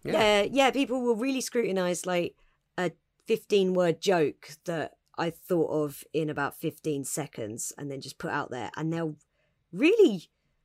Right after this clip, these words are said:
Speaker 2: "Ah, what you meant by this was," you're like, "Oh, mate, have at it. I've, you've given it way more thought than I ever did." <laughs> And I, I think,
Speaker 1: Yeah.
Speaker 2: I feel like when Roger talks about critics, it's that,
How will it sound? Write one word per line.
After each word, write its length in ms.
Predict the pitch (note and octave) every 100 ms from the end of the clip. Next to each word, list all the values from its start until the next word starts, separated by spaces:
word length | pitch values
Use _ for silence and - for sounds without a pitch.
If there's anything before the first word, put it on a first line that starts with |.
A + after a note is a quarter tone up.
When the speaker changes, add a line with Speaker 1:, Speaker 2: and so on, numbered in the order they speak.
| _ _
Speaker 2:
"Ah, 200 | A3+ A3+
what 240 | G#3+ C4+ C4
you 260 | A3+ B3 A#3+
meant 260 | A3+ G#3
by 220 | F3 F3 E3+
this 280 | G3+ -
was," 300 | D#3+ C3 B2+
you're 80 | E3
like, 140 | E3+ E3
"Oh, 280 | A#3 G#3+ D#3+ _ - - -
mate, 260 | G#3+ A3 F#3
have 220 | E3+ A3
at 180 | F3 F3+
it. 200 | D#3 G2+
I've, 240 | E3+ F3+ -
you've 200 | F3 F3
given 160 | E3+ D#3+
it 80 |
way 160 | C3+ D#3+
more 140 | D#3 C#3+
thought 180 | E3
than 100 | C#3
I 140 | C#3+ D3
ever 220 | C#3 C3+
did." 240 | - C#3 -
<laughs> 40 |
And 100 | - - - D4 F#3 - F#3+ - G3
I, 520 | A3 A3+ A#3 F#3 F#3+ -
I 140 | - A#3+
think, 220 | D#4 C#4+
Speaker 1:
Yeah. 100 | D#4
Speaker 2:
I 100 | B3+
feel 200 | C#4 D4
like 220 | C#4 A#3+
when 180 | A#3 C4
Roger 300 | B3+ A#3+ A#3
talks 220 | C#4+ A#3 G#3+
about 200 | F#3+ D3
critics, 540 | A3 G3 F3 D#3 -
it's 200 | F3 - -
that, 220 | F3